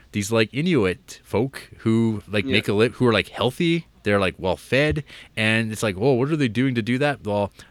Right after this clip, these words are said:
Speaker 1: uh, initially, uh, explorers had no idea, and they're like, "Well, that's disgusting. I'm not gonna eat raw a-, animal. Why would you
Speaker 2: Yeah.
Speaker 1: eat this?" And it's like, "Well, that's the, that's the vitamin C, and that's what, that's why you don't get scurvy in a land without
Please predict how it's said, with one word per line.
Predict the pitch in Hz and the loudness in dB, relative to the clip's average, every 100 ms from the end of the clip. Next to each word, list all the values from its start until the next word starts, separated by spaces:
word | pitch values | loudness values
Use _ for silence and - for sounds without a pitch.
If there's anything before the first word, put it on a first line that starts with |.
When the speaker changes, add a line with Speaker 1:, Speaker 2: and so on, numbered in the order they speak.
| _ | _
Speaker 1:
uh, | - 101 98 92 82 | -8 -4 -4 -4 -4
initially, | 107 131 110 107 123 - | -2 -2 0 0 0 -2
uh, | - 95 95 | -8 -6 -6
explorers | 107 - 98 101 107 104 | -6 -6 -2 2 2 0
had | 92 | -4
no | 95 98 | -2 -2
idea, | 95 85 92 117 | -2 -2 -2 -2
and | 113 | 0
they're | 107 | -2
like, | 95 | -2
"Well, | 107 107 90 | -4 -4 -4
that's | 98 | -6
disgusting. | - 85 - 151 - 92 | -6 -8 -4 -4 -4 -4
I'm | |
not | 143 | -4
gonna | 127 95 | -4 -4
eat | 87 - | -4 -8
raw | 78 78 92 87 - | -4 0 0 -2 -10
a-, | - - | -10 -2
animal. | 85 107 131 180 - - - - | 0 0 -4 -6 -6 -12 -18 -4
Why | 117 | 0
would | 156 147 | 0 0
you | 143 | 2
Speaker 2:
Yeah. | 151 82 | 2 0
Speaker 1:
eat | |
this?" | 92 87 - - 113 | 0 -2 -6 -10 -2
And | 117 | 0
it's | 117 | 2
like, | 117 110 | -2 -2
"Well, | 156 156 | -4 -2
that's | 147 - | -4 -6
the, | 170 | -8
that's | - 135 - | -6 -8 -6
the | |
vitamin | 127 139 135 127 | -2 -2 0 -2
C, | - - 170 131 101 | -2 -2 0 0 0
and | 107 | 0
that's | 123 131 | -4 -2
what, | 120 - | -4 -2
that's | 117 - | -6 0
why | |
you | 123 | 0
don't | 120 | 0
get | 117 110 | -2 -4
scurvy | - - 127 139 95 | -6 -2 -2 0 -2
in | 92 | -2
a | |
land | 87 92 101 | -2 -2 -2
without | 98 98 | -2 -4